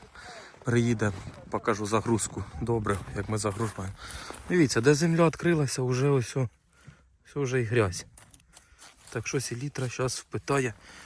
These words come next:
сто процентів. Щас спішим, тому що, блін, ну, оттепель піде, то воно швидко все і розтане. О, дивіться, все де цей, то грязюка. О,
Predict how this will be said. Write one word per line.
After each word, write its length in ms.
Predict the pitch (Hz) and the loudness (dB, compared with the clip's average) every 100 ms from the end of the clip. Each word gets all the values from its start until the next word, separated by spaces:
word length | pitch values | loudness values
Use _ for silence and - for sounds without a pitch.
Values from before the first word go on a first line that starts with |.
| - - - - | -16 -14 -14 -14
сто 240 | - - 120 | -14 -8 -4
процентів. 680 | 131 123 - 95 - 101 - - - - - - - - - - - - - - - - - | 0 0 -2 -6 -8 -12 -12 -18 -16 -16 -18 -20 -20 -20 -18 -18 -20 -20 -20 -20 -20 -14 -6
Щас 240 | - 120 | -2 0
спішим, 520 | - 139 117 175 160 | -2 -2 -2 2 2
тому 380 | 123 113 127 135 | 2 -4 -2 -2
що, 160 | - 131 | 0 -2
блін, 300 | 117 120 117 | -2 -2 -2
ну, 160 | 101 95 - - - - - - - - - - - - - | -4 -10 -16 -18 -18 -18 -18 -20 -20 -20 -20 -20 -20 -14 2
оттепель 420 | 139 - - 131 | 2 2 0 0
піде, 340 | 107 151 120 | 2 2 4
то 120 | 110 110 | 2 2
воно 220 | 120 107 | 2 2
швидко 300 | 120 - 113 | 0 0 -4
все 240 | 98 117 | -2 0
і 40 | 107 | 0
розтане. 460 | 107 - 92 85 - - - - - - - - - - - - - _ _ - - - - | -2 -2 -2 -2 -6 -8 -8 -10 -12 -20 -20 -20 -20 -20 -20 -20 -20 _ _ -20 -18 -18 -10
О, 80 | 110 | -8
дивіться, 440 | 101 101 92 - 95 | -6 -8 -8 -10 -10
все 180 | 87 110 | -4 -4
де 140 | 101 107 | -2 -4
цей, 280 | - 127 | 0 0
то 200 | 107 95 87 - - - - - - | 0 -6 -8 -12 -16 -16 -18 -20 -8
грязюка. 600 | - 143 123 98 92 87 - - - - - - - - | 2 4 4 2 -8 -10 -12 -20 -20 -20 -20 -18 -18 -20
О, 40 | _ | _